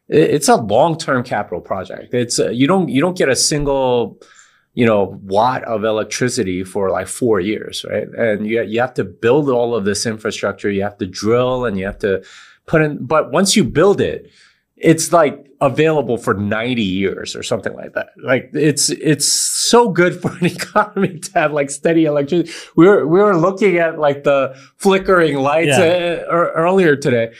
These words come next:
Speaker 1: But if you have, like, steady energy, I, that, that's a massive boon to, to an economy 'cause now, now you can run factories and,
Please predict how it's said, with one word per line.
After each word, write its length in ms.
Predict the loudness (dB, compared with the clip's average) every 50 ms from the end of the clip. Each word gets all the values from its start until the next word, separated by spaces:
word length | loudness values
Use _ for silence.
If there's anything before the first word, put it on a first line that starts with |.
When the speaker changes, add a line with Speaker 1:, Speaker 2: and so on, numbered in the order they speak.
| -20 -20 -20 -20 _ _ _ _ -2
Speaker 1:
But 180 | 2 4 4 4
if 140 | 4 4
you 100 | 4 2
have, 320 | 4 2 0 -2 -2 -2 0
like, 300 | 0 2 2 0 -2 -4
steady 500 | -4 -2 0 2 4 4 4 4 2 2
energy, 720 | 2 2 2 2 2 2 2 0 0 0 0 -2 -4 -8 -12 -20 _ _ _ 0
I, 140 | 0 2 2
that, 360 | 4 2 0 0 -2 -6 -4
that's 220 | -4 -4 -2 0 2
a 80 | 2
massive 720 | 2 2 2 4 4 2 2 2 0 0 2 2 2 2 2
boon 400 | 2 4 4 4 2 0 -2 -4
to, 440 | -2 0 2 4 4 4 2 0 -4
to 300 | -6 -6 0 2 4 4
an 100 | 4 2
economy 520 | -2 -4 -2 0 0 0 0 0 -2 -2 -2
'cause 200 | -2 -2 -2 -2
now, 240 | -2 -2 -2 -4 -6
now 180 | -6 -6 -4 -4
you 100 | -4 -4
can 140 | -4 -4 -2
run 180 | -2 -2 -4 -4
factories 720 | -6 -6 -6 -6 -6 -6 -4 -4 -2 -2 -2 -4 -4 -6
and, 300 | -6 -8 -8 -10 -14 -14